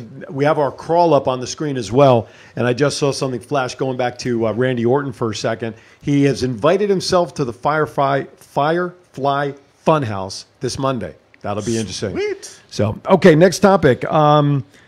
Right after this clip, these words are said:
Speaker 1: we're watching it right now, the women's match. Uh, Lana holding the ropes before Nia even started going in that direction. Was that the,
Speaker 2: <laughs>
Speaker 1: was that
Speaker 2: Shit
Speaker 1: the
Speaker 2: was awful.
Speaker 1: was that the put her out and over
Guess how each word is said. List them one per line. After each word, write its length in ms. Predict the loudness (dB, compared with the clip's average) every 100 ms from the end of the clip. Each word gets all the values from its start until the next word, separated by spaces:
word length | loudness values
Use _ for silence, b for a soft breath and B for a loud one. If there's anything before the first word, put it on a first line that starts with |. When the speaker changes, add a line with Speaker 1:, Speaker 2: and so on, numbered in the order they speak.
| b b 2
Speaker 1:
we're 140 | 4
watching 360 | 6 4 2 2
it 60 |
right 200 | 4 4 6
now, 160 | 4
the 100 | 4
women's 360 | 6 6 6 4
match. 480 | 4 4 2 -2 -8
Uh, 580 | -2 0 2 2 2 2
Lana 380 | 4 4 6
holding 300 | 6 6 6
the 60 | 4
ropes 320 | 8 8 8
before 300 | -2 0 2
Nia 200 | 2 2
even 320 | 2 0 0 0
started 340 | 4 2 4
going 240 | 4 4
in 100 | 2
that 200 | 0 -2
direction. 380 | -2 0 0 -2
Was 100 | -2
that 180 | -2 -2
the, 40 | -6
Speaker 2:
<laughs> 140 | -6
Speaker 1:
was 100 | -2 4
that 80 | 4
Speaker 2:
Shit 40 |
Speaker 1:
the 60 | 4
Speaker 2:
was 180 | 2 4
awful. 680 | 4 4 0 -8 -8 -8 -12 _ _
Speaker 1:
was 140 | -2
that 160 | 0 -2
the 80 | 0
put 180 | 2
her 140 | 4 4
out 100 | 4
and 80 | 4
over 380 | 2 2 -4